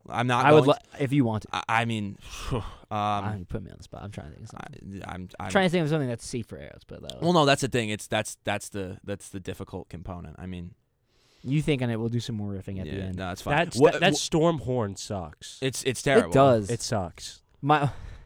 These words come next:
Speaker 2: <laughs> my favorite Hurricanes joke is that when they lose, they just become like a light, just like a light pitter patter of rain.
Speaker 1: No,
Speaker 2: Not a
Speaker 1: no, it's
Speaker 2: tropical
Speaker 1: really
Speaker 2: storm.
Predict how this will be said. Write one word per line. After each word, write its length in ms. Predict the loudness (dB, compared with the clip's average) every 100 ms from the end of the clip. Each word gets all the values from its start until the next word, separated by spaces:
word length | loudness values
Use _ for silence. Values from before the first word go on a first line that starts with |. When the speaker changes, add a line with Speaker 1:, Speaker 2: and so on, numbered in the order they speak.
| -20
Speaker 2:
<laughs> 420 | -20 -20 -20 -8
my 260 | 2 4 6
favorite 300 | 4 2 0
Hurricanes 500 | -2 -2 -6 -6 -6
joke 220 | -6 -4
is 80 | -4
that 160 | -4
when 120 | -2
they 140 | -2 -4
lose, 360 | -2 -4 -4
they 120 | -6 -8
just 180 | -8
become 360 | -10 -8 -8 -6
like 160 | -8 -10
a 60 |
light, 340 | -10 -10 -12 -14 _
just 180 | -12 -6
like 100 | -2
a 40 | 0
light 300 | 0 -2 -4
pitter 220 | -6 -6
patter 360 | -8 -8 -10 -12
of 120 | -14
rain. 340 | -18 -20 -20 -6
Speaker 1:
No, 140 | 4
Speaker 2:
Not 20 | 8
a 40 |
Speaker 1:
no, 60 | 8
it's 60 |
Speaker 2:
tropical 220 | 8 4 2
Speaker 1:
really 80 | -6
Speaker 2:
storm. 240 | -8 -10